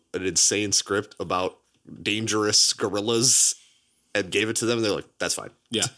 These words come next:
Speaker 1: <laughs> And then they made it. Had nothing to do with the book. <laughs> And it's also insane. He literally wrote it as a joke. He's like, "Here's a stupid popcorn movie. Oh, you wanna pay me three hundred dollars? Here, uh,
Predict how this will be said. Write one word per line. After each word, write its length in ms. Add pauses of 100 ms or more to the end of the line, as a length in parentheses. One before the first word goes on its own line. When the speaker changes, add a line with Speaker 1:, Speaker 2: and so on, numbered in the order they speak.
Speaker 1:
<laughs> 80 (460)
And 100
then 80
they 80
made 220
it. 180 (120)
Had 120
nothing 340
to 80
do 120
with 140
the 40
book. 460 (200)
<laughs> 520 (1120)
And 60
it's 160
also 300
insane. 600 (260)
He 80
literally 280
wrote 200
it 40
as 100
a 60
joke. 280
He's 100
like, 160 (280)
"Here's 200
a 60
stupid 400
popcorn 360
movie. 280 (280)
Oh, 120
you 80
wanna 80
pay 100
me 100
three 180
hundred 100
dollars? 320
Here, 200
uh, 60